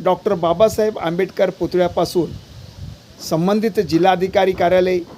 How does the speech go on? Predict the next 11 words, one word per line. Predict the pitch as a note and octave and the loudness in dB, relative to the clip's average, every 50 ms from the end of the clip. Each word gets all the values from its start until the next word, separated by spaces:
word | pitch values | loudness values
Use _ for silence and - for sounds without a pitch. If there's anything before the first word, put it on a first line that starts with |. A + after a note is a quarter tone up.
| - - - | -20 -10 -2
आयुक्त | F#3 F3 F#3+ F#3 F#3+ - A3 G3+ - | 2 2 2 4 4 2 2 2 2
कार्यालय | F#3+ E3+ F3 F3 E3+ E3+ E3+ E3 - - - _ _ _ _ - | 2 2 2 2 2 0 0 -4 -6 -12 -20 _ _ _ _ -8
आणि | E3+ E3+ F3+ G3 G#3+ A#3 - - - - - - - - - - - - - - - - - - - | -6 -6 -4 -4 -6 -8 -8 -12 -18 -20 -20 -20 -20 -20 -20 -20 -20 -20 -20 -18 -16 -16 -12 -8 -6
जिल्हा | - F3+ G3+ G#3 | 0 2 2 2
परिषद | G3+ - G3+ - - A3 G3+ - | 2 2 0 0 0 0 -2 0
कार्यालय | - E3+ E3 F3+ F3 E3+ D3+ C3+ - - - - - - - | 0 0 0 2 2 2 0 -2 -4 -10 -18 -20 -10 -6 -4
याच्यावर | E3 E3 - G3+ G3 G3 - - - | -2 0 2 2 2 2 0 -2 -2
आपला | F3+ F3 - F#3+ F3+ | -4 -4 -2 0 -2
मोर्चा | E3+ E3 E3+ F3 E3+ - - F3 F3 - - - - - - - - - - - - - - - - - - - - - - - - - - - D3+ | 0 0 -2 -2 -2 -2 -2 -2 -2 -2 -6 -10 -16 -14 -12 -14 -14 -14 -16 -20 -20 -20 -20 -20 -20 -20 -20 -20 -20 -20 -20 -20 -20 -20 -16 -12 -6
धडकणार | C3+ C3+ D#3 D3+ A3 A#3+ B3+ B3 G#3+ | -4 -2 0 2 4 4 6 6 4
आहे. | F#3 D#3 C#3+ C3+ | 4 0 -4 -8